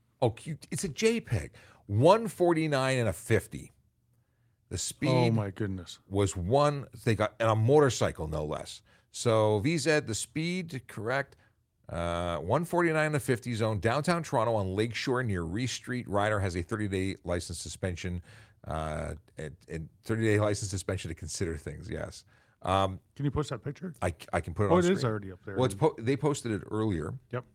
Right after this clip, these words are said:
Speaker 1: I love when they post things.
Speaker 2: Wow.
Speaker 1: But, uh, w-, window, can I do this?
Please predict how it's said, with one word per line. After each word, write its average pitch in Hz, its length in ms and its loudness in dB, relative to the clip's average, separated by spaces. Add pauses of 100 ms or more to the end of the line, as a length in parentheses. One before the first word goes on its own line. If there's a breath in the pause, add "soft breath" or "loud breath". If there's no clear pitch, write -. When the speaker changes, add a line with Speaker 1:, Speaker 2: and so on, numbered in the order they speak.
(640)
Speaker 1:
I - 100 -4
love 87 180 -8
when 78 80 -8
they 69 60 -14
post - 280 -16
things. - 200 -20 (380)
Speaker 2:
Wow. 90 340 -14 (540)
Speaker 1:
But, 78 320 -6
uh, 78 140 -4
w-, 57 280 -14
window, 85 560 -10
can - 180 -18
I 82 40 -12
do 82 100 -10
this? - 300 -8